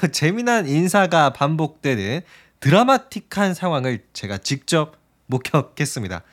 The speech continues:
그래서 이 재미난 상황 여러분에게도 들려드리고 싶어서 지금 이렇게 소개를 해드리게 됐어요.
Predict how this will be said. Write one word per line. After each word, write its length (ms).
그래서 220
이 120
재미난 380
상황 440
여러분에게도 880
들려드리고 480
싶어서 560
지금 180
이렇게 320
소개를 460
해드리게 480
됐어요. 400